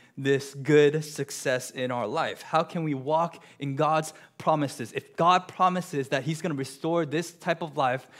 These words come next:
not just in the future, ultimately one day he will do that, just like the garden was perfect, eternal life is gonna be perfect. But in the meantime,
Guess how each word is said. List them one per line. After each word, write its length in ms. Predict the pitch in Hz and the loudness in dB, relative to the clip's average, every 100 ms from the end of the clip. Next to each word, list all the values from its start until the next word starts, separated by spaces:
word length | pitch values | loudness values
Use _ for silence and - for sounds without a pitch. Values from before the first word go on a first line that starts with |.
| - | -8
not 280 | 139 185 220 | 0 0 2
just 180 | 247 214 | -4 0
in 60 | |
the 100 | 196 | 0
future, 460 | 180 196 196 160 135 | 0 -2 0 0 2
ultimately 380 | 170 185 180 147 | 0 0 -2 0
one 260 | 135 175 | 0 0
day 220 | 170 160 139 | 2 2 2
he 160 | 147 | -4
will 240 | 131 185 226 | -2 -2 -2
do 180 | 214 | -2
that, 300 | 196 135 139 - - | -2 -2 -2 -6 -4
just 240 | 160 165 | -2 2
like 240 | 175 165 - - - | 2 2 -4 -14 -4
the 80 | 143 | 4
garden 280 | 156 160 | 4 4
was 120 | 156 - | 0 -2
perfect, 520 | 160 156 196 208 156 | -2 -2 0 -4 -6
eternal 360 | - 175 160 | -8 -6 -4
life 220 | 147 151 160 | -2 -2 -2
is 160 | 156 143 | -6 -2
gonna 160 | 165 | -2
be 100 | 160 | -2
perfect. 540 | 160 170 165 202 202 - | 0 -2 0 -2 -2 -2
But 100 | 180 | 0
in 120 | 165 | 2
the 60 | 147 | 2
meantime, 540 | 170 247 240 139 | 2 0 0 -2